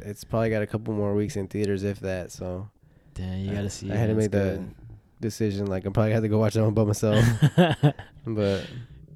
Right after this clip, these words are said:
Speaker 2: You know what's funny about <laughs> that, that movie?
Speaker 1: Yeah.
Speaker 2: Is I feel like that would be Israel in some type of different life for some reason.
Speaker 1: Oh, man. Uh,
Speaker 2: <laughs>
Speaker 1: I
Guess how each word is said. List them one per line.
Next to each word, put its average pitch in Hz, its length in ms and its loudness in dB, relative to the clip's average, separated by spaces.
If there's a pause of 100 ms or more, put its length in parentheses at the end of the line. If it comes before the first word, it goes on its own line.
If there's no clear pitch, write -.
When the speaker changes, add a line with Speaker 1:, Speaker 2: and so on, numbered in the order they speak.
(120)
Speaker 2:
You 151 140 0
know 190 120 6
what's 202 180 4
funny 143 260 8
about 135 240 4
<laughs> - 0 -
that, - 180 6 (520)
that 160 260 8
movie? 156 440 10 (280)
Speaker 1:
Yeah. 101 360 0 (180)
Speaker 2:
Is 135 180 6
I 139 80 4
feel 151 240 6
like 135 300 4
that 113 200 4
would 127 140 6
be 123 260 0
Israel 110 500 2
in 110 180 -4
some 113 260 -4
type 113 280 -2
of 104 220 -4
different 104 380 -4
life 95 400 -8 (720)
for 123 140 0
some 123 280 0
reason. 117 480 0 (120)
Speaker 1:
Oh, 95 360 0
man. 127 460 2
Uh, 110 380 0
Speaker 2:
<laughs> - 640 -2
Speaker 1:
I 202 100 10